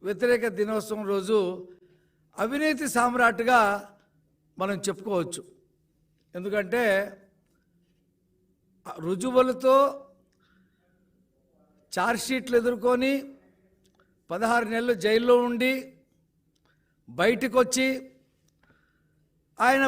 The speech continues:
ప్రభుత్వం నడుపుతున్నాడు. ఇంతవరకు ఆయన అవినీతి కేసుల మీద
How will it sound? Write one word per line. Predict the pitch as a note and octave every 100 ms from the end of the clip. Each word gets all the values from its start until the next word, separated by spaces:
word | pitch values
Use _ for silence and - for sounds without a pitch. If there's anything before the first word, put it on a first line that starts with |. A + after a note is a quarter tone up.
| G3
ప్రభుత్వం | A#3+ A#3 A#3+ D4+ A#3
నడుపుతున్నాడు. | A3 G#3 A3 G3+ E3 - _ _ _ _ _ _ _ _
ఇంతవరకు | G3+ G3 A3+ A#3+ B3+ A#3+ B3+ A#3+ A#3 - - _ _ _ _ _ _ _ _
ఆయన | A3 A#3+ A#3+ A#3 A3
అవినీతి | A3+ B3 A3+ G#3+
కేసుల | A#3 A3+ A3+
మీద | A3+ A3